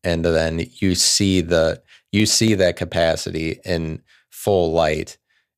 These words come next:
if that person, uh, well, like, reaches this level of maturity, so to speak. I know that I, I know that it's kinda confusing what point I'd be making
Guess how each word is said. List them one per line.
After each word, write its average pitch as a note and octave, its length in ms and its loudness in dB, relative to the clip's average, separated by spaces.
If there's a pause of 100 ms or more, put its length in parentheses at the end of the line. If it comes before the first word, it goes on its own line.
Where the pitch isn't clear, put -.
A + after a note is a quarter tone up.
(140)
if - 480 -2 (340)
that E2+ 340 0
person, G1+ 680 -4 (920)
uh, C3 100 0 (380)
well, G2 360 2
like, F#2+ 480 -2 (120)
reaches G2+ 480 0
this F#2 260 0 (140)
level F2 340 0
of E2 80 -6
maturity, F2 500 -4
so G1+ 200 -6
to G1+ 80 -6
speak. - 420 -8
I F#2+ 80 2
know G2 120 2
that F#2+ 140 2
I, E2 160 0 (360)
I - 80 0
know A2+ 120 4
that G#2+ 140 4
it's F2+ 100 -2
kinda F2+ 220 -2
confusing E2+ 480 -6
what - 200 -8
point D#2+ 380 -6
I'd E2+ 160 0
be E2 140 -4
making - 540 -8